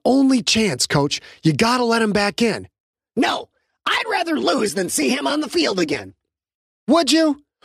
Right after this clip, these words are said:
Speaker 1: Would you really rather lose than have him at quarterback? Because I'd rather do anything than lose. It doesn't matter what he did, Coach. All that matters is that we give ourselves the best possible chance to win tomorrow."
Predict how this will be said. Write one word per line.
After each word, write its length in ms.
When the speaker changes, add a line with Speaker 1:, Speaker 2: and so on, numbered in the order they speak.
Speaker 1:
Would 180
you 140
really 380
rather 360
lose 580
than 120
have 240
him 120
at 100
quarterback? 600
Because 340
I'd 240
rather 240
do 260
anything 640
than 200
lose. 420
It 220
doesn't 500
matter 500
what 180
he 80
did, 320
Coach. 340
All 220
that 160
matters 420
is 100
that 160
we 180
give 200
ourselves 460
the 100
best 380
possible 420
chance 360
to 80
win 240
tomorrow." 540